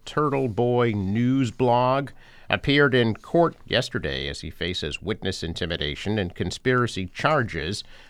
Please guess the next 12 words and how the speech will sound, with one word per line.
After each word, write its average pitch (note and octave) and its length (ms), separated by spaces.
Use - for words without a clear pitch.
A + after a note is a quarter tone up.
tied C3 360
to A2 160
his D#3+ 160
coverage B2+ 580
of G2 160
the G#2+ 200
sensational A#2 760
murder A#2 440
case A2+ 420
against G#2+ 520
Karen A2+ 520
Reed. G#2 520